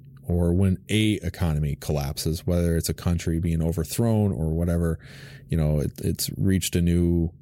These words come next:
tipping point with said new style of, you know, government rule, such as, um, uh, socialism, you will see that the most bare necessities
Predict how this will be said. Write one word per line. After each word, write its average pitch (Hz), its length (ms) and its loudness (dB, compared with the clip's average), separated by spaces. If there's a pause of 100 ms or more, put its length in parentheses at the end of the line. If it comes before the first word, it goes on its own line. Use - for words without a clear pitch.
(420)
tipping 98 440 2
point 90 480 0
with 85 460 0 (640)
said 90 640 0 (680)
new 98 260 4
style 90 540 2
of, - 280 -6 (200)
you 90 120 2
know, 76 220 2 (380)
government 95 420 0
rule, 92 320 4
such - 260 0
as, 85 400 0
um, 80 540 0 (1040)
uh, 65 580 -6 (360)
socialism, 85 760 0 (1200)
you 101 160 2
will 101 140 4
see 107 340 2
that 87 420 2 (500)
the 101 280 2
most 95 520 2
bare 107 240 2
necessities 92 840 -2